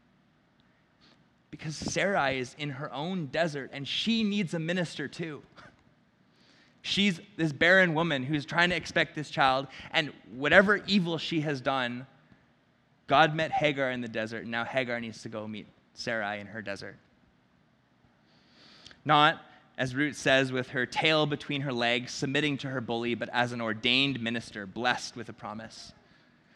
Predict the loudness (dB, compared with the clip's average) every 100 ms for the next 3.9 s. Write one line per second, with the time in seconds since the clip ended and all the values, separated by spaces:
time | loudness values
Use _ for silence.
0 | _ 6 8 8 6 2 2 2 2 6
1 | 6 6 2 2 -2 -12 _ _ _ _
2 | _ _ _ 0 2 2 -2 0 4 2
3 | 2 -4 -4 -6 -10 -10 -14 -12 -14